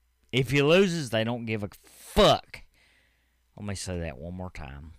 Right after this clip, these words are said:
Let me be just as clear as humanly possible. If the Democrats win and beat Donald Trump, they will not give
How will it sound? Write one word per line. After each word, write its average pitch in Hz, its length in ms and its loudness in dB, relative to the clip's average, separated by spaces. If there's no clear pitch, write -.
Let 98 100 -14
me 101 140 -6
be 95 320 -6
just 92 300 -10
as 110 140 -6
clear 185 400 4
as - 180 -2
humanly 170 500 2
possible. 98 680 -2
If 120 240 0
the 107 140 0
Democrats 156 720 0
win 98 760 -4
and 90 320 -2
beat 110 320 -4
Donald 123 400 2
Trump, 98 600 -4
they 101 600 2
will 151 220 0
not 120 380 -4
give 117 260 -4